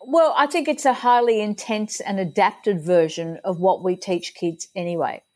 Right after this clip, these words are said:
I, I think, you know, kids, their resilience has been sorely tested, but you could argue that they could come out of this extremely resilient, so that if they don't get to go to the movies on Friday 'cause the buses are on strike, I mean, use-, using a crazy example,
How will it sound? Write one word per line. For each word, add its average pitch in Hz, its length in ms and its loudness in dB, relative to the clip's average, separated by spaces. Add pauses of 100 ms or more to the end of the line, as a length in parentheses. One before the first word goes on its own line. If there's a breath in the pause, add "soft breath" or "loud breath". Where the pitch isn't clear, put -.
I, 175 200 0
I 190 60 0
think, 214 360 -2 (420 loud breath)
you 214 100 2
know, 185 160 2
kids, 196 560 -2
their 208 180 2
resilience 190 680 -4
has 170 200 -6
been 170 340 -8 (320 soft breath)
sorely 185 480 2
tested, 190 600 -8 (460)
but 196 400 2
you 196 240 0
could 196 140 -2
argue 190 440 2
that 175 200 -2
they 175 140 2
could 175 220 -8
come 185 300 -4
out 175 200 0
of 160 140 -10
this 170 300 -4 (320)
extremely 208 760 0
resilient, 170 680 -4
so 185 200 0
that 185 140 -2
if 175 140 -4
they 185 140 2
don't 185 380 0
get - 180 -2
to - 80 -10
go 185 220 2
to 170 80 -4
the 175 100 -2
movies 185 480 -2
on 170 160 -8
Friday 170 460 0
'cause 170 220 -16
the 175 100 -6
buses 175 460 -2
are 160 100 -8
on 151 100 -10
strike, - 360 -8
I 196 80 4
mean, 190 240 0
use-, 180 300 0
using 180 280 -4
a 160 60 -12
crazy 170 360 -2
example, 170 600 -4